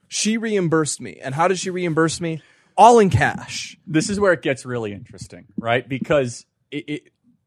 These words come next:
Speaker 2: they, they thought they could get away with a lie. It's obvious, right? They thought that they, there was no reimbursement. I mean, it's just, it's so obvious. So <laughs> then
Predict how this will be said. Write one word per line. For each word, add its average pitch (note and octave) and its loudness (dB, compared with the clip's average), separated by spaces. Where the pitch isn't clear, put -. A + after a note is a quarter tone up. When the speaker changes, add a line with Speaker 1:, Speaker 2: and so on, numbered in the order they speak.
Speaker 2:
they, D#3+ 0
they E3+ -6
thought G#3 0
they F#3 0
could D3+ -10
get D#3 -2
away C3 0
with A2 -8
a G2+ -12
lie. - -18
It's B2+ -8
obvious, G#2 0
right? A#2 -2
They E3 2
thought F3 2
that E3 -8
they, C#3+ -2
there F3 -2
was D3+ -4
no D#3 -2
reimbursement. G#2 -10
I C3+ -4
mean, C3 -2
it's B2 -10
just, - -18
it's G#2+ -14
so G#2 -6
obvious. - -16
So F3+ 4
<laughs> - -
then - 0